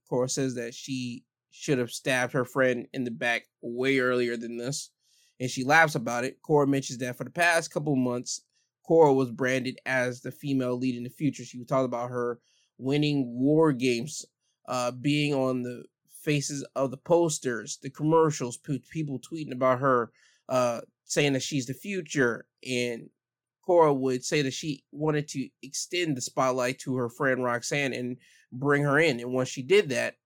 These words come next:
people will start calling Roxanne the f-, future. And this kind of rubbed Cora the wrong way. Cora would mention that as soon as her and her best friend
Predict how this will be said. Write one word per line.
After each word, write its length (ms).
people 280
will 100
start 440
calling 320
Roxanne 640
the 80
f-, 60
future. 500
And 140
this 140
kind 240
of 80
rubbed 260
Cora 280
the 100
wrong 320
way. 280
Cora 380
would 100
mention 320
that 200
as 280
soon 380
as 180
her 200
and 80
her 80
best 260
friend 300